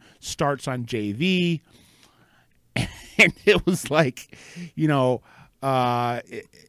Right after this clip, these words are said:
it, it seemed like it was so seamless and, and it seemed so effortless. Um, he made some big throws. He made the big throws when he had to make the throws. He,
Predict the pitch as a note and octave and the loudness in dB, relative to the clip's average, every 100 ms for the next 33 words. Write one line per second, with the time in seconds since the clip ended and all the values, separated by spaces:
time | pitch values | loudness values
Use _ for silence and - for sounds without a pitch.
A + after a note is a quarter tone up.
0 | _ - - C3+ C3 D3 - - E3+ D#3 | _ -20 -12 -8 -6 -6 -6 0 2 2
1 | C#3 B2+ - C3 B2+ E3+ D#3 - C#3 B2+ | 0 -2 -4 -4 0 2 2 0 0 0
2 | B2+ B2 - - - B2 A2+ - A#2 A2+ | 0 -4 -6 -12 -10 -8 -6 -6 -6 -6
3 | - C#3+ C3 B2 - C3 - A#2 - A#2 | -6 -2 -2 -2 -2 -2 -2 -8 -6 -6
4 | A2 G#2+ G2+ - - - - - - G#2 | -4 -6 -6 -12 -20 -20 -20 -20 -10 -6
5 | G#2 G2+ G2+ G2 - - _ _ - C#3+ | -4 -4 -4 -6 -8 -18 _ _ -2 0
6 | B2+ A2+ - G2+ G2 - C3 A#2 - C3+ | 2 0 -2 -6 -6 2 2 2 0 0
7 | A2+ A2 A2 B2 A#2 A2 F#2+ C3 B2 C#3+ | 2 2 0 -2 -2 -4 -2 -2 0 2
8 | B2+ A#2 G#2+ F#2+ F#2+ B2 A#2+ A2+ - A#2 | 2 0 -4 -6 -6 -4 -2 -2 -4 -8
9 | A#2 A2+ A2 G2 G2+ | -4 -2 -2 -4 -6